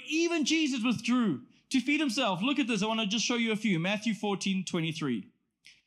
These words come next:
After he had dismissed them, he went up on a mountainside by himself to pray. Later that night, he was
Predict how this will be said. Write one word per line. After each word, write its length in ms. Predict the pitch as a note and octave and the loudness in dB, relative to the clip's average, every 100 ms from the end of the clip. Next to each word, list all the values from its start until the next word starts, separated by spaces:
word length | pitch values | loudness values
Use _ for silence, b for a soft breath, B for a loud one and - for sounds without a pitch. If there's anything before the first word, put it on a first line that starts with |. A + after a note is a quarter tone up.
| b _ _ _ - | b _ _ _ -4
After 300 | A3+ B3 A#3+ | -2 0 2
he 200 | G#3 A3+ | 4 4
had 80 | E3 | 2
dismissed 520 | F#3 F3 A#3 C4+ - | 0 2 2 2 0
them, 200 | G3+ G3+ | 0 2
he 160 | F#3 | 2
went 320 | F#3 G3 B3+ C4 | 2 2 2 0
up 160 | A#3+ | 0
on 100 | A3 | 0
a 60 | G#3 | 2
mountainside 680 | G#3 A#3+ A#3 G3 G#3+ E3 - | 2 0 0 0 0 -2 -2
by 280 | A3 B3 A#3+ | 0 2 4
himself 680 | A#3 A3+ A#3 B3 A#3+ A#3 | 4 2 0 0 0 -2
to 120 | - A3+ | -2 -2
pray. 640 | - A3+ A#3 A3+ C3 - - b b b b - | 0 0 0 0 -2 -4 -20 b b b b 0
Later 320 | F3+ A#3 A#3 | 2 4 2
that 120 | G#3+ | 2
night, 280 | G#3+ A3 G#3 | 2 0 0
he 180 | E3 A3 | 0 2
was 600 | G#3 G3+ F3 B2 - | 2 0 -2 -4 -8